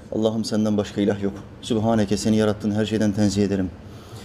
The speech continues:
İnni kuntu minez zalimin. Muhakkak ki ben nefsine zulmedenlerden oldum. Rabbena atina, Rabbim bize ver.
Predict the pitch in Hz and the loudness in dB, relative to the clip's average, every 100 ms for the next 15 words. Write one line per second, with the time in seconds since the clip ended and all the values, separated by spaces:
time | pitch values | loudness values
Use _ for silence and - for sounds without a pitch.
0 | - - - 113 113 117 107 123 113 113 | -16 -16 0 4 6 4 4 2 4 2
1 | 107 107 113 110 113 117 113 113 113 113 | 4 2 2 2 2 2 2 0 0 -2
2 | 110 110 107 104 117 110 113 107 104 101 | -2 -2 -2 -2 -4 -2 0 2 2 2
3 | 95 92 92 - - - - - - - | 0 0 -4 -10 -16 -18 -18 -18 -18 -18
4 | - - - - 107 127 123 120 117 117 | -18 -18 -16 0 4 6 4 4 4 4
5 | 107 110 107 101 104 113 110 104 113 113 | 2 0 0 2 0 2 0 2 2 2
6 | 101 | 0